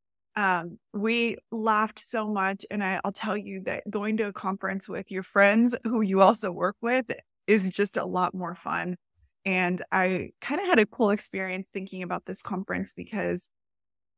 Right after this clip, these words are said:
it was a reminder, you know, Sprout's been around for fourteen years, but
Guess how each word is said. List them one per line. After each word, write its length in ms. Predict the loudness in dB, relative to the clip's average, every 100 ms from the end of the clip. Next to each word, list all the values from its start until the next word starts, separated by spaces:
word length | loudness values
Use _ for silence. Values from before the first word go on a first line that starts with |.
| _
it 80 | 4
was 160 | 6 6
a 80 |
reminder, 500 | 2 6 4 6 0 0
you 60 |
know, 280 | -4 -4 -6
Sprout's 400 | -10 2 2 2
been 120 | -2 -4
around 280 | -2 -4
for 100 | -6
fourteen 540 | -12 -4 -6 -4 -6 -4
years, 380 | -4 -6 -6 -4
but 160 | -6